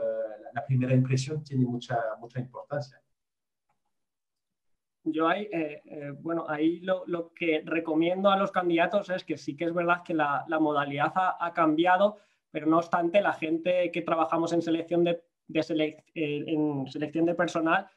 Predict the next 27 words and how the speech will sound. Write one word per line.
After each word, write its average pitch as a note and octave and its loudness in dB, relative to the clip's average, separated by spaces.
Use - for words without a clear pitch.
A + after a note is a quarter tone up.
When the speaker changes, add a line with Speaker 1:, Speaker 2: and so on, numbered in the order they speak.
Speaker 2:
nos E3 2
seguimos E3 0
fijando, F3 0
por D#3 -2
ejemplo, D#3+ -2
en C#3+ -4
la C#3+ -2
puntualidad, D3+ 2
es D3+ -10
decir, D#3+ -2
si D3 -8
se C#3+ -12
conectan D3+ -4
a D#3+ 2
tiempo F3 0
o F3+ 4
no D#3+ 2
se D#3+ -4
conectan D3+ -2
a C3 -4
tiempo, E3+ -4
ya, C3+ -6
ya D3 -10
nos D#3+ -6
está D#3 -4
diciendo C#3+ -4
mucho. D#3+ -4